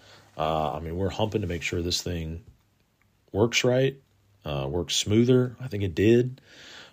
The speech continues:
Um, maybe I can get with some teams a-, after the fact, um, and talk to them offline sometimes, and they'll think of some different things.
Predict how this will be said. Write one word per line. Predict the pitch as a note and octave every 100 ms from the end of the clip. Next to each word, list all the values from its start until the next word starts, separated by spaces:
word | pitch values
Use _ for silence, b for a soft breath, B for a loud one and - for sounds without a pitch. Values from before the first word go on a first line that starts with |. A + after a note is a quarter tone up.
| B
Um, | E2 E2 E2 E2 D#2+ D#2+ D#2 D#2+ _ _ _ _ _ _ _ _ -
maybe | F2 F#2+
I | G2
can | G2
get | G2 F#2+
with | F2+
some | - F2+
teams | - G2+ G2+ G2 F#2+ - -
a-, | D#2 G2+ -
after | F#2 G2 A2+
the | A2+
fact, | - A2+ B2 A#2+ - b b b b b -
um, | E2 E2+ E2+ E2+ F2 E2 -
and | -
talk | E2 G2+ G2
to |
them | G#2+
offline | G#2+ G#2 - A2 A2 G#2+
sometimes, | A#2+ B2 A2
and | G2
they'll | G#2+
think | G2+ G2 E2+
of | D#2
some | E2
different | D2 D2 C#2
things. | - C#2+ C#2 -